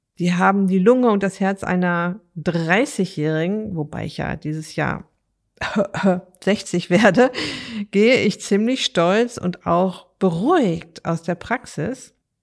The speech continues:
Dann habe ich da einen dreiundachtzig-jährigen Mann in meinem Bekanntenkreis, der jedes Jahr das Sportabzeichen macht. Ja, seine zweiundachtzig-jährige Frau hat vor zwei Jahren angefangen, Schlagzeug zu spielen.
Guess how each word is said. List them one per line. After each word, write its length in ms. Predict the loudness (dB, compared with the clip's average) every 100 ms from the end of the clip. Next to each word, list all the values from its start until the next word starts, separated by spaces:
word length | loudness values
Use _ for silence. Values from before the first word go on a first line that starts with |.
| _ _
Dann 200 | -2 4
habe 140 | 4 4
ich 80 | 2
da 160 | 4
einen 220 | 4 2
dreiundachtzig-jährigen 1040 | 2 2 2 2 -2 -4 -4 0 2 2 2
Mann 200 | 2 2
in 120 | 0
meinem 400 | 2 2 0 -2
Bekanntenkreis, 920 | -4 -2 0 0 -2 -2 -2 -2 0
der 140 | 0 2
jedes 400 | 2 0 -2 0
Jahr 200 | 0 0
das 140 | -2
Sportabzeichen 840 | 0 2 2 0 2 2 2 -2
macht. 360 | -4 -6 -16 _ _
Ja, 280 | -4 -2 -2
seine 280 | -2 -2 -4
zweiundachtzig-jährige 1000 | -4 -2 -2 -4 -6 -6 -2 -2 -4 -6
Frau 340 | -4 -2 0
hat 160 | -2 -4
vor 160 | -8
zwei 280 | -4 -2 0
Jahren 200 | 0 -2
angefangen, 640 | -2 -4 -4 -4 -2 -4 -8 _
Schlagzeug 640 | -4 0 0 0 -4 -4 -4
zu 80 |
spielen. 460 | -8 -10 -12 -10